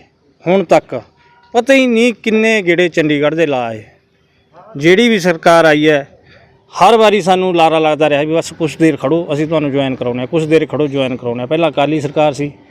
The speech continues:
ਫਿਰ ਕਾਂਗਰਸ ਦੀ ਸਰਕਾਰ ਸੀ ਤੇ ਹੁਣ ਅਸੀਂ ਬੜੇ ਹੌਸਲੇ ਨਾਲ ਇਹ ਆਮ ਆਦਮੀ ਪਾਰਟੀ ਦੀ ਸਰਕਾਰ ਬਣਾਈ ਸੀ। ਇੱਥੋਂ ਤੱਕ ਕਿ ਜਦੋਂ ਐਮ ਪੀ ਦੀ ਚੋਣ ਲੜੇ ਨੇ ਭਗਵੰਤ ਮਾਨ ਸਾਹਿਬ, ਉਸ ਟਾਈਮ ਅਸੀਂ ਉਹਨਾਂ ਦਾ ਬੜਾ ਜੋਸ਼ੀ ਜੋਸ਼ੀ ਨਾਲ ਸਵਾਗਤ ਕੀਤਾ ਵੀ ਚਲੋ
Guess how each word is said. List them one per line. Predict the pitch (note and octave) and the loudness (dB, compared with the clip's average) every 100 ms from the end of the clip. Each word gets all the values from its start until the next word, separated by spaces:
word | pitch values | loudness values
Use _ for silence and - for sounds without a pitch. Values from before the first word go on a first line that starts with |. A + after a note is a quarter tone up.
| _ | _
ਫਿਰ | E3+ D#3 | -6 -4
ਕਾਂਗਰਸ | D3+ D3 D3 C#3 | -2 -2 -2 -4
ਦੀ | C#3+ | -4
ਸਰਕਾਰ | C3+ C3 C#3+ C#3 | -6 -2 -2 -2
ਸੀ | - C#3 - _ _ _ _ _ _ _ _ _ - | -6 -14 -14 _ _ _ _ _ _ _ _ _ -2
ਤੇ | F#3 | 2
ਹੁਣ | E3+ G3 A3+ A3 - F#3+ | 2 2 2 2 0 0
ਅਸੀਂ | G#3+ | 0
ਬੜੇ | F3 G3+ G#3+ | 2 4 4
ਹੌਸਲੇ | F#3 G3 F3+ G3 | 4 0 0 0
ਨਾਲ | F#3 F3+ | 2 2
ਇਹ | F3+ E3 E3+ F3 | 2 0 -4 0
ਆਮ | E3 E3+ | 0 2
ਆਦਮੀ | D#3+ D#3 D3+ | 0 0 0
ਪਾਰਟੀ | D#3 C#3+ C#3+ C#3 | 0 0 -2 -4
ਦੀ | C3 | -4
ਸਰਕਾਰ | C3 B2+ A#2+ | -8 -6 -4
ਬਣਾਈ | A#2 A#2 A2+ | -4 -8 -10
ਸੀ। | - - _ _ _ _ _ _ F3+ | -14 -20 _ _ _ _ _ _ -8
ਇੱਥੋਂ | E3+ G3 | -2 0
ਤੱਕ | F#3 F#3 | 0 0
ਕਿ | F#3 F3 | -2 0
ਜਦੋਂ | F3 F3+ E3+ E3+ _ _ _ _ - | 0 -2 -4 -8 _ _ _ _ -6
ਐਮ | F3+ F3 | -4 -2
ਪੀ | F#3+ | -2
ਦੀ | F3 F3+ | -2 -2
ਚੋਣ | F3 E3 E3 | -2 0 0
ਲੜੇ | D#3 | -2
ਨੇ | D#3 D3+ | -2 -4
ਭਗਵੰਤ | D#3+ E3+ D3+ | -4 -2 -2
ਮਾਨ | C#3+ C#3+ | -2 -2
ਸਾਹਿਬ, | C3 D#3 C#3+ C3+ _ | 0 0 -2 -10 _
ਉਸ | D#3+ E3 | -6 -6
ਟਾਈਮ | - D#3+ D#3 | -2 -2 -2
ਅਸੀਂ | D3+ D#3 | -6 -4
ਉਹਨਾਂ | D#3+ | -2
ਦਾ | D#3 | -2
ਬੜਾ | C#3 C#3+ C3+ - _ _ _ - | -2 -2 -4 -6 _ _ _ -16
ਜੋਸ਼ੀ | C#3 D3+ - C#3 | -6 -6 -6 -6
ਜੋਸ਼ੀ | C#3 - C#3 | -6 -6 -6
ਨਾਲ | C3+ | -4
ਸਵਾਗਤ | A#2 C3 B2+ B2 | -4 -6 -8 -10
ਕੀਤਾ | B2 - B2+ | -14 -8 -8
ਵੀ | B2+ | -8
ਚਲੋ | C3 A#2+ A2+ | -8 -10 -14